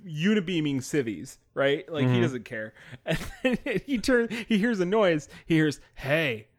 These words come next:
Speaker 1: pick on someone your own size." He turns around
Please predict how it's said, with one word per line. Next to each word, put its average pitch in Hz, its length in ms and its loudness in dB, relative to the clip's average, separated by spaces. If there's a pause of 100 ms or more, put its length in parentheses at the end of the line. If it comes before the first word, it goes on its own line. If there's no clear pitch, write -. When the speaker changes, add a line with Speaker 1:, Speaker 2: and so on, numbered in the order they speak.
(300)
Speaker 1:
pick - 220 0
on 135 240 0
someone 139 440 0
your 131 180 2
own 135 240 2
size." 120 460 -2
He 190 100 2
turns 226 380 4
around 175 420 4